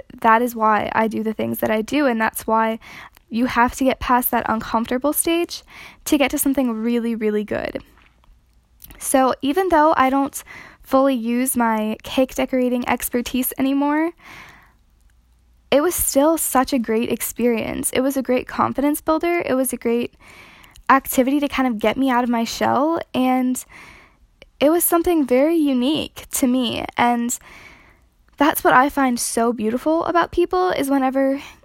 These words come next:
they haven't just gone with the crowd their whole life. If they've stepped out of their comfort zone and done something with themselves that normal people just don't do. <laughs> And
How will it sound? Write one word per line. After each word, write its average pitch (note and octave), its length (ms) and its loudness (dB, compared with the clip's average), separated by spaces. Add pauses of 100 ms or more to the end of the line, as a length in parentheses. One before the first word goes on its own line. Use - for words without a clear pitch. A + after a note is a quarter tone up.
(760)
they D4 100 6
haven't D4 300 2
just - 200 -4
gone A#3+ 220 4
with B3+ 140 -4
the A#3+ 80 -4
crowd - 280 0
their - 140 -6
whole - 180 -6
life. - 480 -10 (160)
If C4 220 -2
they've A#3+ 280 -2
stepped - 380 0
out C#4+ 140 4
of C#4 80 -4
their B3 120 -2
comfort - 380 -6
zone G#3+ 240 -2
and G#3 140 -2
done A3 240 0
something A3 680 -4 (1120)
with B3+ 200 0
themselves A3+ 720 0
that A3 380 0 (1120)
normal B3+ 340 2
people C#4 340 -2
just A3 240 -6
don't G#3+ 260 2
do. B3 380 -2
<laughs> B3 60 -4 (800)
And A#3 560 0